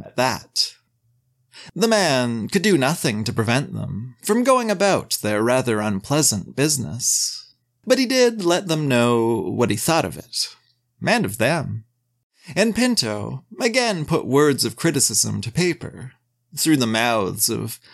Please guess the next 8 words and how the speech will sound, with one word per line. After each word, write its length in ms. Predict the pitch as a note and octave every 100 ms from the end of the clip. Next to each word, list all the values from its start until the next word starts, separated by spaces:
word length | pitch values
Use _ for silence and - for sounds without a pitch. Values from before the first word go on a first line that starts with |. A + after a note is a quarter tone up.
| _
non-Portuguese 1300 | C#4+ G#3+ F3 C#3 D3+ C#3+ G#2 C3 C3 - F2+ - -
speakers. 960 | - - F3 - D#3+ - D3 - - - _ _ _ _ _ _ _ _ _ _ _ _ _ _ _
The 120 | F#3+ A#3+
man 600 | B3 F3+ A#2+ A#2 A#2+ -
referred 440 | - A3 - C#4 A#3
to 80 | -
the 80 |
looters 1000 | A3 F#3+ F#3 F#3 F3+ F3+ F3+ F3+ - -